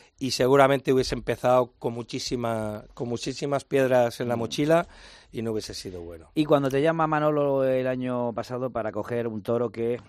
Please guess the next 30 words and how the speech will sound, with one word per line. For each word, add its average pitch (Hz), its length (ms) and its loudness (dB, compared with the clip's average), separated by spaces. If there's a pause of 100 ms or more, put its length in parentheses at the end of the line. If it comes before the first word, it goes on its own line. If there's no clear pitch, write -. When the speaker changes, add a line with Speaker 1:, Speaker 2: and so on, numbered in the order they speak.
(160)
Speaker 2:
estaba 110 540 -8
tocado, 135 640 2
tocado 123 360 -2
y 120 80 -4
tocado, 90 400 -8 (300)
que 110 120 -8
estaba 110 400 -4
abocado 117 440 0
al 113 100 0
Speaker 1:
Nah, 117 80 0
ni - 20 0
me 120 80 -2
Speaker 2:
descenso, 113 340 2
Speaker 1:
lo, 110 140 -2
Speaker 2:
siendo 135 240 -2
sincero. 120 340 -4 (140)
Speaker 1:
ni 139 160 0
me 131 100 4
lo 120 80 4
pensé, 123 480 0
ni 104 80 -6
me 98 80 -8
lo 95 80 -12
pensé. 101 400 -8
¿Por - 180 -18
qué? 123 220 -2
Porque 104 160 -8
al 95 60 -12
final, 104 480 -8 (260)
eh, 101 720 -8